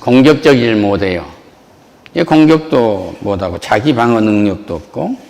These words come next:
그러나 이 양이 주인을 알아본다는 거예요. 우리의 주인은 예수 그리스도이십니다. 할렐루야.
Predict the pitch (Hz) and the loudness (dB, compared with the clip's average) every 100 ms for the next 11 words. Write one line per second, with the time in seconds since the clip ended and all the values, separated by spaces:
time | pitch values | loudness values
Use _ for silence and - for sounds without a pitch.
0 | - _ _ _ _ _ _ _ _ _ | -20 _ _ _ _ _ _ _ _ _
1 | _ _ _ _ _ _ _ _ _ _ | _ _ _ _ _ _ _ _ _ _
2 | _ _ _ _ _ 156 165 151 135 131 | _ _ _ _ _ 0 2 4 4 2
3 | 117 113 120 147 110 - - - _ _ | 2 2 2 0 -2 -12 -20 -20 _ _
4 | _ _ _ _ _ _ _ _ - - | _ _ _ _ _ _ _ _ -20 -10
5 | - 131 117 107 95 90 82 80 76 76 | -2 0 0 0 -4 -6 -8 -10 -10 -12
6 | 71 - - - - - - - _ _ | -16 -20 -20 -20 -20 -20 -20 -20 _ _
7 | _ _ _ _ _ _ _ _ _ _ | _ _ _ _ _ _ _ _ _ _
8 | 131 170 156 135 123 110 104 98 - - | 2 4 4 2 0 0 -2 -4 -8 -18
9 | - - - - 107 120 - 113 113 110 | -20 -20 -20 -6 -2 -2 -2 -4 -2 -4
10 | 120 98 107 87 87 80 104 104 104 107 | -6 -4 -6 -6 -10 -10 -6 -4 -2 -2
11 | 104 120 175 | 0 -2 -4